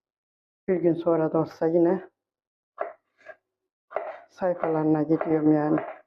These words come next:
Herkesi de izliyorum. Hak geçmesin, niye hak geçsin?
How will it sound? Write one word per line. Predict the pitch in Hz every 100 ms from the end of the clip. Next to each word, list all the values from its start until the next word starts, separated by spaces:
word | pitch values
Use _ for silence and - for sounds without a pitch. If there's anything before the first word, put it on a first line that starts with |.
| _ _ _
Herkesi | - - - 165 - - 156
de | 156
izliyorum. | 160 156 165 160 185 - _ _ _ _ _ _ _ _ _ _ _ _ _ _ _ _ _ _ _ 185
Hak | 214 - -
geçmesin, | 190 - 196 - 175
niye | 196 175
hak | 175 _
geçsin? | - - - 170 170